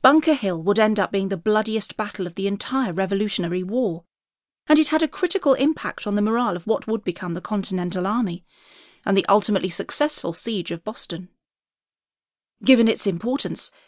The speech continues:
the battle remains well known among all Americans, and perhaps not surprisingly,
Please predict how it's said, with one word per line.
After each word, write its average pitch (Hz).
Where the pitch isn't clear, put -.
the 262
battle 320
remains 220
well 202
known 214
among 180
all 196
Americans, 180
and 311
perhaps 277
not 262
surprisingly, 185